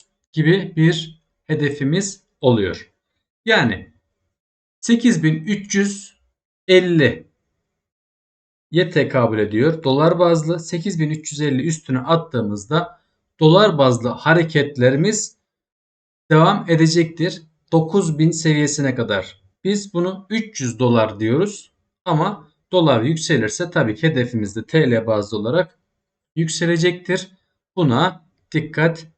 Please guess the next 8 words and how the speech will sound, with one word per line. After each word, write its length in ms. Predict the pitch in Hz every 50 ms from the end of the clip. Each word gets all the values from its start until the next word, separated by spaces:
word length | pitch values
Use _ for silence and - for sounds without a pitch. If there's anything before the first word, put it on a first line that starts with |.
| _
ediyoruz. 680 | - 156 127 - 113 104 95 92 87 - - - _ _ _ - _ _ _ _ _ _ _ _ _ _ _ _ _ _ _ _ _ _ _ _ _
İşin 400 | - 226 226 - - 170 160 156
özü 460 | 160 185 160 120 117 127 151 165 160
kısacası 840 | - - - - 175 156 117 110 104 - - 175 190 202 202 196 - _ _ _
artık 640 | 180 156 131 120 120 - - 175 175 175 - _ _ _ _ _ _ _ _ _ _ _ _
biz 440 | 170 165 165 165 - - - _ _ _ _ _ _ _ _ _ _ _ _ _ _
trendin 760 | - 165 156 147 127 117 113 107 131 147 165 - - - _ _ _ _
döndüğünü 800 | - 160 151 147 131 117 117 113 107 107 113 135 156 170 160